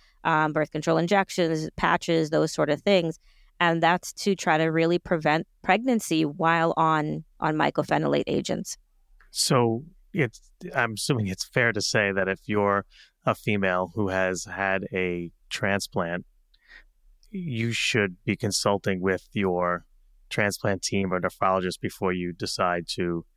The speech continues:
Speaker 2: attempt to have a family. Is that accurate?
Speaker 1: Absolutely.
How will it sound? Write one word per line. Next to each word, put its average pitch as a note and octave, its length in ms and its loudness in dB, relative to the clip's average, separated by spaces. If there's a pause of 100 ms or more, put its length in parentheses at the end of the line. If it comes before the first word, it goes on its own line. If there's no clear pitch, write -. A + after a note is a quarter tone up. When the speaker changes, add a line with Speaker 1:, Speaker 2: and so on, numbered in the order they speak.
(600)
Speaker 2:
attempt F#2+ 380 -6
to G2+ 80 -2
have F2 300 -4
a E2 140 -6
family. F2+ 400 -4
Is - 80 -14
that F2 180 -2 (240)
accurate? G#2 420 -2 (720)
Speaker 1:
Absolutely. F#3+ 800 2